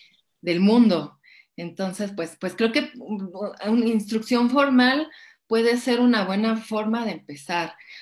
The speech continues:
O también podemos, pues, ser como, hacerlo un poco más orgánicos. Ah, en redes sociales hay muchos grupos que se dedican a la, a la literatura japonesa. Hay, hay uno que se llama el Club de Amigos de Literatura Japonesa que pueden seguir y ahí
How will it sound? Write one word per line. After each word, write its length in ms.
O 120
también 320
podemos, 480
pues, 140
ser 300
como, 520
hacerlo 360
un 80
poco 260
más 220
orgánicos. 500
Ah, 200
en 200
redes 300
sociales 640
hay 500
muchos 400
grupos 400
que 80
se 200
dedican 460
a 80
la, 140
a 160
la 240
literatura 500
japonesa. 880
Hay, 340
hay 280
uno 180
que 100
se 100
llama 180
el 180
Club 240
de 80
Amigos 380
de 80
Literatura 500
Japonesa 480
que 140
pueden 340
seguir 420
y 120
ahí 400